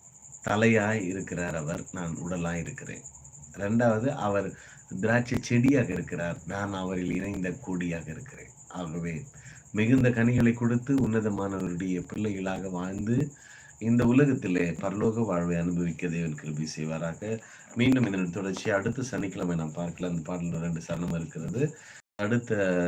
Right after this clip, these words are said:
வாரத்திலே நாம் அதை தியானிக்கலாம். இப்பொழுது ஜெபித்து நிறைவு செய்வோம். ஜெபிக்கலாம். உன்னதத்திலே தேவனுக்கு மகிமையும் பூமியிலே சமாதானம் மனுஷன் மேல் பிரியம் உண்டாவதாக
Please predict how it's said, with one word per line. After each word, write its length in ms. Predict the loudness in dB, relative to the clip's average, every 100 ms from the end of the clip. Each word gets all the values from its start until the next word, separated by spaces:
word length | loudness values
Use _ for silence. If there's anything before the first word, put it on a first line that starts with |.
| 2
வாரத்திலே 460 | 2 2 0 -2 0
நாம் 240 | 0 0 -2
அதை 100 | -2
தியானிக்கலாம். 600 | -2 -2 -4 -4 -4 -4
இப்பொழுது 320 | -6 -8 -6
ஜெபித்து 440 | -6 -6 -4 -4 -4
நிறைவு 260 | -6 -8 -12
செய்வோம். 380 | -12 -16 -16 -16
ஜெபிக்கலாம். 440 | -16 -18 -18 -20 -20 -20 -20 -20 -20 -20 -20 -20 -20 -20 -20 -20 -20 -20 -20 -20 -20 -20 -20 -18 -8 4
உன்னதத்திலே 600 | 8 8 8 4 6 6 6
தேவனுக்கு 460 | 6 6 6 4 0
மகிமையும் 500 | 0 0 0 0 0
பூமியிலே 400 | 0 0 -2 -4
சமாதானம் 640 | -6 -4 -2 -2 -2 -2
மனுஷன் 280 | -4 -4 -2
மேல் 200 | -2 -2
பிரியம் 300 | -2 -2 0
உண்டாவதாக 480 | -2 -2 -4 -6